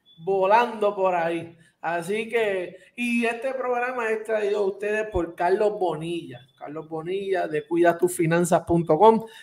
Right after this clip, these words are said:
Si tú quieres para, si tú quieres ponerte bien económicamente y crear tu plan de retiro, aumentar activos, planificación y presupuesto, eh, sabe,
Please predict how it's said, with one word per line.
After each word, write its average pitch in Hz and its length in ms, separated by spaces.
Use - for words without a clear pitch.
Si 202 180
tú 220 140
quieres 247 340
para, 180 540
si 190 140
tú 220 100
quieres 269 300
ponerte 226 420
bien 185 580
económicamente 165 1200
y 151 120
crear 160 420
tu 202 160
plan 180 260
de 202 100
retiro, 151 600
aumentar 151 600
activos, 165 760
planificación 160 1300
y 156 100
presupuesto, 151 1040
eh, 143 140
sabe, 160 600